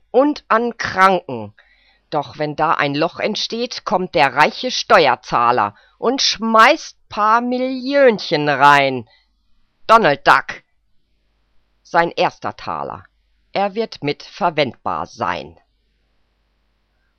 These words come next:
Kommt dann noch ein Dieb, ein Dummer, und begehrt den Überfluss, schon entsteht ein großer Kummer. Wer zahlt das? Und wer muss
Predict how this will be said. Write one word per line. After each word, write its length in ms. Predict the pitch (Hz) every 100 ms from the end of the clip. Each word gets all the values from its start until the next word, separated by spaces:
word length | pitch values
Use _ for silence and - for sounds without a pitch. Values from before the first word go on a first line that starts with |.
| _
Kommt 300 | - 254 -
dann 140 | 214
noch 160 | 214 196
ein 320 | - 208 208
Dieb, 440 | - 226 131 - - - _ _ _ _ _ _
ein 280 | 196 226 -
Dummer, 560 | 220 170 123 101 92 _
und 300 | 185 160 147
begehrt 680 | - 165 - 196 240 - -
den 220 | 247 247
Überfluss, 1000 | - 262 247 139 - - 170 156 - - - -
schon 400 | - 269 285 311
entsteht 600 | - 190 - - 247 262 -
ein 280 | 170 160
großer 580 | 156 165 220 277 - 311 -
Kummer. 600 | - 311 254 156 101 98 _ _ _ _ _ _ _ _ _ _
Wer 320 | - 311 370 -
zahlt 460 | - 330 262 -
das? 460 | 185 151 - - - _ _ _ _ _ _ _ _ _ _ _ _ _
Und 260 | 208 196 151
wer 180 | 202 190
muss 680 | 196 233 311 - - -